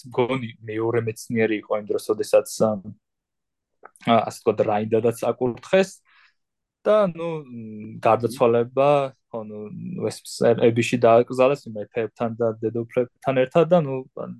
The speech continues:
მაგ დროს, ხო, დიდი პატივი მიაგეს. ა,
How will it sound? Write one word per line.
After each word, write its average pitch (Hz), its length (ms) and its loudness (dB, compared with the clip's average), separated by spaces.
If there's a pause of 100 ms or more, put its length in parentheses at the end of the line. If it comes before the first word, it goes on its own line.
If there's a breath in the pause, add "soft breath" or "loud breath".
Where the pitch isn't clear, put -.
(200)
მაგ 113 220 -2
დროს, 127 220 -2
ხო, 107 180 -4
დიდი 120 260 -2
პატივი 120 440 -2
მიაგეს. 107 560 -14 (2250 soft breath)
ა, 135 180 0